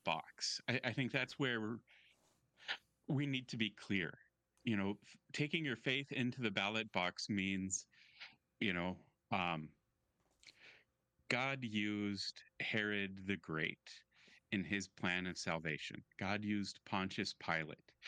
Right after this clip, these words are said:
God is in control of the world to get people to the resurrection, to eternal life, and to spread the gospel to the ends of the earth.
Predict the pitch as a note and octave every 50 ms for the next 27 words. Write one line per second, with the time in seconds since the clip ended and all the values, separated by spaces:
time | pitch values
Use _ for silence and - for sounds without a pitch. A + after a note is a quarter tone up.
0 | - - - - - - - - - _ - - A#2 A2+ A2+ A2+ A2 A2 A2+ -
1 | - - A2 G#2+ G2+ F#2 G#2+ G#2 G#2+ G#2+ G#2 G2+ - A2+ G2+ G2 - - - F#2+
2 | F#2+ G2 F#2+ F#2 F#2+ - - F#2+ F#2 F#2 F#2+ F#2 G#2 F#2 F2 F2+ F#2 F#2 F2+ F2
3 | F2+ F2+ F2+ F2 - - - - - - _ _ _ _ _ - - - G2 F#2
4 | G#2 G#2 - - _ - - - G2 F#2 - F#2+ F2 E2+ F2 F2+ F#2 - _ _
5 | _ - - - G#2 F2+ F#2+ F2+ F#2 F#2 F#2+ F#2 - G2 E2+ E2+ F2 - - -
6 | - G#2 F#2+ F#2 E2+ - - G#2 F2+ D#2+ - - F2+ F2+ F2 E2+ E2 D2+ D2 -
7 | - - - - - - - - - F2+ G2 F#2+ - - - A2 G2 G2 F#2+ G2
8 | F2+ - E2+ D#2+ F2+ - - - - G2 F#2 E2+ - - F#2+ F2 F#2 E2 D#2+ F2
9 | E2+ F2 E2 - - - F#2+ E2+ F2+ E2+ D#2 D#2+ E2 E2 D#2+